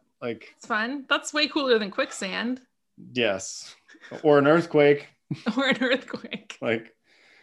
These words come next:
Speaker 1: like, I don't know. And sometimes I wonder with, like,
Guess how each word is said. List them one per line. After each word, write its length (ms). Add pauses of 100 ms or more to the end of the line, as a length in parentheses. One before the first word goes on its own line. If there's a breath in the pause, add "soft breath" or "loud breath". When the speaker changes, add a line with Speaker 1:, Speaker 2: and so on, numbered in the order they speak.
(340 loud breath)
Speaker 1:
like, 260 (340 loud breath)
I 80
don't 120
know. 60
And 140
sometimes 360
I 80
wonder 480
with, 360
like, 300